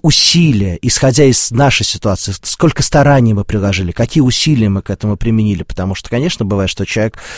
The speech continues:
э, борется со своей страстью, ещё вот это чудо покаяния не произошло, эта страсть ещё в нём живёт, но он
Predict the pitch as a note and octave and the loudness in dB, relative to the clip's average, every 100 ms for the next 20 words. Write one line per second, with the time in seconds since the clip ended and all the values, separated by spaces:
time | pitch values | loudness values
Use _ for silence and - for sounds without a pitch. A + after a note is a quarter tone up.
0 | - - A2+ A2 G#2+ - - - G#2 D#3 | -18 -8 -2 0 0 -4 -10 -2 4 6
1 | B2+ G#2+ G#2 A2 - G#2+ G#2+ - F3 G#3 | 4 2 -2 -4 -2 -2 -2 0 2 0
2 | - - - - F#3+ F3+ D3+ E3+ E3 - | -2 -6 -2 0 2 2 0 0 -2 0
3 | F3+ D#3 - E3 F3 F3+ E3 E3 D#3 D#3 | 2 2 2 2 2 4 2 2 2 2
4 | D#3+ - E3 A2+ G#2 - C#3+ - - D3 | 2 2 2 0 -2 -2 -2 -2 -2 0
5 | C3+ B2+ C3+ C#3 C3+ F2 - - - - | 0 0 2 4 2 0 -8 -20 -20 -10
6 | G#2+ B2+ C3+ | 0 2 2